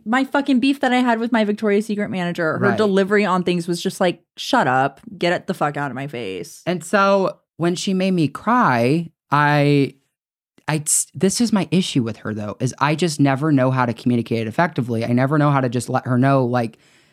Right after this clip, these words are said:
Speaker 1: That
Speaker 2: I,
Speaker 1: bothers you?
Speaker 2: I hear what you're saying, and I'm sure you're just very stressed out, and that's why you're like, getting worked up right now, but, like,
Speaker 1: Mm-hmm.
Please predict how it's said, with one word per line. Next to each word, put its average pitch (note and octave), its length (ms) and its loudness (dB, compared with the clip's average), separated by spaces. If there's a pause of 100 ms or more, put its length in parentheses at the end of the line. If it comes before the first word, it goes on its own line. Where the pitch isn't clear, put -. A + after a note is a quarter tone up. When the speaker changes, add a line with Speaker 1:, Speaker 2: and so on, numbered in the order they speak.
Speaker 1:
That F3+ 120 -2
Speaker 2:
I, D#3+ 80 2
Speaker 1:
bothers E3 340 -6
you? F#3+ 100 -8
Speaker 2:
I D#3+ 80 0
hear G3+ 220 2
what A3 160 2
you're F3 100 2
saying, D3+ 460 0
and D3 80 0
I'm C#3 140 2
sure D#3 240 2
you're D3 120 4
just C#3+ 180 0
very B2+ 200 2
stressed B2+ 340 -2
out, B2+ 200 2
and C3 80 -2
that's A#2 180 -4
why A#2+ 140 0
you're A#2+ 340 0 (380)
like, A2+ 220 -6 (200)
getting A2+ 260 0
worked A#2 300 -2
up A#2 200 -2
right E3+ 160 0
now, F#3+ 300 2
but, C3+ 180 0
like, B2+ 160 0
Speaker 1:
Mm-hmm. F3+ 140 -12